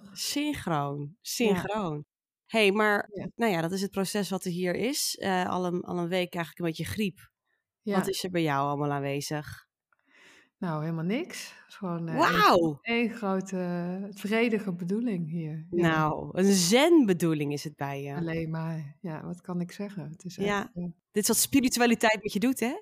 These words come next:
Speaker 2: Eh,
Speaker 1: Eh.
Speaker 2: zodra je bij mij in de buurt
Speaker 1: <laughs>
Speaker 2: komt, dan wordt alles rustig, ja.
Speaker 1: Nou,
Speaker 2: Dus
Speaker 1: dat is wel zo.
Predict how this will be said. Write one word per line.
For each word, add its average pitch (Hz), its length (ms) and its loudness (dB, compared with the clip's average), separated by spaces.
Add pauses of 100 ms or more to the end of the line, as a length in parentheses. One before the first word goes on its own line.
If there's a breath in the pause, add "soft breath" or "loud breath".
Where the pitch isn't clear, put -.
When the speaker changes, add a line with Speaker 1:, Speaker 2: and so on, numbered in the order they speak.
(140)
Speaker 2:
Eh, 196 260 4
Speaker 1:
Eh. 170 80 2
Speaker 2:
zodra 202 340 0
je 220 160 4
bij 208 140 6
mij 214 200 6
in 220 120 8
de 214 80 6
buurt 233 320 4
Speaker 1:
<laughs> 196 40 0
Speaker 2:
komt, 180 200 0
dan 208 120 0
wordt 202 160 -2
alles 196 240 0
rustig, 240 560 -4
ja. 196 400 -4
Speaker 1:
Nou, - 160 -2
Speaker 2:
Dus - 100 0
Speaker 1:
dat - 160 2
is 370 120 2
wel 262 240 4
zo. 135 420 -6